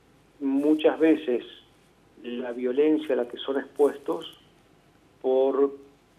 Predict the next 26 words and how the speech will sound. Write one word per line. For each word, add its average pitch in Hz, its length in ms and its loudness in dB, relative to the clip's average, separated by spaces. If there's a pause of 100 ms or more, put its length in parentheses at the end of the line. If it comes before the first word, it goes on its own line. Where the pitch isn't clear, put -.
(280)
eh, 117 400 -10
las 117 240 -10
consecuencias 120 720 -6
económicas, 139 960 2
por 123 200 -6
la 117 180 -4
precariedad 120 720 -6
del 117 180 -8
trabajo, 127 840 0 (760)
por 120 200 -2
historias 143 600 -2
familiares, 151 640 2 (680)
nosotros 131 540 2
desde 156 220 4
las 147 120 -4
instituciones 160 640 -6
tenemos 135 300 -4
que 135 60 0
ayu-, 120 200 -8 (220)
ayudar 131 640 -2
a 104 60 -14
superar 127 580 -4 (480)
esas 117 600 -6
instancias 117 520 -8
de 98 80 -8
violencia. 101 480 -8